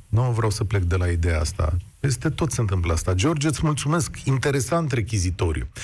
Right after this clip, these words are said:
I-ai luat și i-ai pus, "Da, așa arată sistemul sanitar-administrativ de la noi."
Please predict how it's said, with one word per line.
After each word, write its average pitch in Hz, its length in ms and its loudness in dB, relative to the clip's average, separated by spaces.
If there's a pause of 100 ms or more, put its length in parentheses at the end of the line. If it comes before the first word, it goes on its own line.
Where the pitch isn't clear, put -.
(300)
I-ai 135 140 2
luat 156 200 0
și - 200 -2
i-ai 156 120 2
pus, 156 280 -2
"Da, 160 240 0
așa - 320 0
arată 190 360 0
sistemul 170 540 -2
sanitar-administrativ 147 1400 0
de 127 180 2
la 135 160 0
noi." 123 340 -2